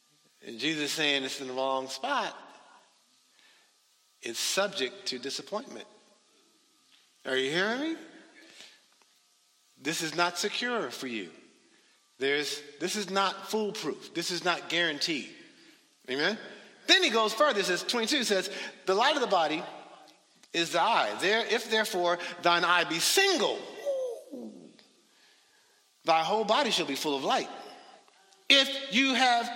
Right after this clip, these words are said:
singular focus, if you don't have a dual eye or a dual focus, or your, your, your, your motives, if your, if your motives are unpure,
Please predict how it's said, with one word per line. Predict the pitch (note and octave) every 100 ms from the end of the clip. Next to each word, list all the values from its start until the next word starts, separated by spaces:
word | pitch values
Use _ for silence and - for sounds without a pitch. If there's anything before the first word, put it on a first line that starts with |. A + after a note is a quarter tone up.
| -
singular | - E4 D#4+ C#4 A#3+
focus, | A3 E4 - G3 - - - - - - - - _ _ _ _ _ _ _ _ _ _
if | F#3+ F#3+
you |
don't | A#3+ C4+
have | C4 C4
a | A3 E3
dual | D4+ D#4+ C4 B3+
eye | C#4 A#3 F3 F3+
or | F3 E3 - - - F3
a | F3
dual | C#4 A3
focus, | C#4 C#4 A3+ G3
or | F#3+ F3 - - - - - - - -
your, | G#3 G3+
your, | G3+ G3
your, | G3 F#3 F#3+
your | F#3+ E3+
motives, | F#3+ C4 C#4+ G#3+ C3+ B2 - - - - - - - _ _ _ _ _ _ _ _ F#3+
if | F#3
your, | G#3 G3+ G#3
if | G#3
your | G#3+ G#3+
motives | C4+ F4+ D4
are | A3+
unpure, | - C#4 C4+ A#3 - E4+ B3+